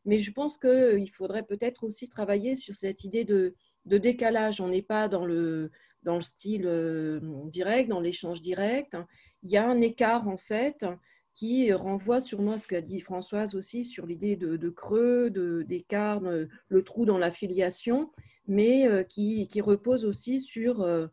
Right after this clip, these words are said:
cette, euh, ce trou temporel, en fait, et le dialogue, euh, euh,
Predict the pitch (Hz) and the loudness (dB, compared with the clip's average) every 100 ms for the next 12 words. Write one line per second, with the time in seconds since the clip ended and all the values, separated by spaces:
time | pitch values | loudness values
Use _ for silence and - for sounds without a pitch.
0 | _ _ _ - - 185 180 - 165 160 | _ _ _ -14 -2 -2 -2 -2 -2 -2
1 | 156 156 156 156 147 151 147 160 - _ | -2 -2 -4 -4 -6 -8 -12 -14 -20 _
2 | _ _ - 202 - 285 269 226 220 233 | _ _ -2 -2 0 0 2 0 0 0
3 | 240 233 185 180 - 180 180 180 190 175 | 2 0 0 -2 0 0 0 2 4 4
4 | 190 202 214 208 190 165 160 - _ - | 4 4 2 2 2 2 0 -6 _ -20
5 | _ _ - 160 165 165 160 156 151 | _ _ -2 0 0 0 0 -2 -2